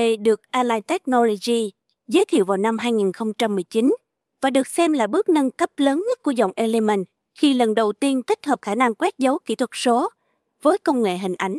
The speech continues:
hồng ngoại cận, N A R. Khác với các máy scan thế hệ trước chỉ tập trung ghi nhận hình học bề mặt răng, Element năm D mở rộng vai trò của máy quét sang, hỗ trợ đánh giá lâm sàng và theo dõi sức khỏe răng miệng.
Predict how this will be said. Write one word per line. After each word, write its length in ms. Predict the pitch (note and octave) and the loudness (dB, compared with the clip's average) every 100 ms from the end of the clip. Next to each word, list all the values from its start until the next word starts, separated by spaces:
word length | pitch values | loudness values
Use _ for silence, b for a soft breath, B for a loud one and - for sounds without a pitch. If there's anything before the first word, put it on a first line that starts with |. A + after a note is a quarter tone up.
| - | -6
hồng 160 | A#3 | -4
ngoại 200 | G3 F#3+ | -2 -4
cận, 280 | - F#3+ E3+ - _ _ - | -2 -4 -6 -16 _ _ -4
N 120 | A#3 A3 A3+ G#3+ | -2 0 0 0
A 140 | A3+ A3 | -2 -4
R. 320 | A3 G#3 - _ _ _ _ _ _ | -4 -8 -12 _ _ _ _ _ _
Khác 380 | _ - F4+ G4+ | _ 0 0 2
với 100 | D#4 | 0
các 180 | D4+ F#4+ | 0 2
máy 140 | D#4 | 2
scan 340 | F#4+ - B3+ A#3 | 0 0 0 0
thế 140 | D4+ | 0
hệ 200 | F4+ A#3+ | 0 -2
trước 340 | - C#4+ - - | 0 -2 -4 -6
chỉ 100 | A3+ | -2
tập 180 | A#3 - | -2 -2
trung 180 | C4 A#3 | -4 -2
ghi 140 | B3 | 0
nhận 260 | A#3 G3 F#3+ | 0 0 -2
hình 160 | G#3 | -4
học 180 | F#3+ F#3 | -4 -4
bề 140 | G#3 G#3 | -2 -2
mặt 180 | F#3+ - | -2 -4
răng, 240 | A#3 A3+ A3 _ _ _ _ - | -2 -2 -6 _ _ _ _ -4
Element 520 | A#3 A3+ A3 G3 G3 | 0 0 0 -2 -2
năm 160 | G#3+ G3 | -2 -2
D 20 | A3 | -2
mở 200 | G#3 F#3+ A3 | 0 -2 -2
rộng 180 | A#3 F3+ | -2 -2
vai 140 | A3+ | -4
trò 200 | - G#3+ | -2 -4
của 160 | - A3 | -2 -2
máy 160 | D4 | -2
quét 220 | - E4 - | 0 -2 -2
sang, 380 | - C4+ A#3 G#3+ _ _ - | -4 -2 -2 -4 _ _ -2
hỗ 140 | G#3+ | -2
trợ 220 | - A#3 | 2 0
đánh 180 | F#3 A3+ | 0 -2
giá 180 | C#4 C#4+ | 0 2
lâm 180 | F#4 C4+ | 2 0
sàng 360 | - A#3+ G3 F3+ _ _ | 0 -2 -2 -6 _ _
và 100 | G#3+ | -6
theo 160 | - A#3 | -4 -4
dõi 200 | G#3 F#3 | -4 -4
sức 180 | F4 - | -6 -8
khỏe 240 | A#3+ F#3 | -4 -4
răng 240 | G3+ A#3 A3 | -4 -4 -2
miệng. 240 | F#3+ F3 | -2 -4